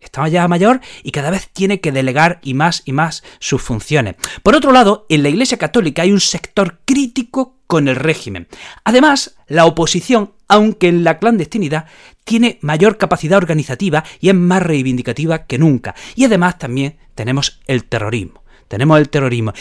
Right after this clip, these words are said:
Y esta es la situación en mil novecientos setenta. Eh, eh, el régimen ya está tambaleándose.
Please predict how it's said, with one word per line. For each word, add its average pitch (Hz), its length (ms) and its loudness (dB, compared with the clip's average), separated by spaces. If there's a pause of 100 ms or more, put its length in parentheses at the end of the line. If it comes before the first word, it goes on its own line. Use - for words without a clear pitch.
(140)
Y 233 60 0
esta 247 180 -4
es 247 40 0
la 233 140 2
situación 196 560 -2
en 139 100 -4
mil 196 200 2
novecientos 160 440 -2
setenta. 135 460 -4 (240)
Eh, 127 100 -2
eh, 117 440 -4
el 107 120 -12
régimen 170 400 0
ya 156 120 -2
está - 440 -4
tambaleándose. 120 800 -4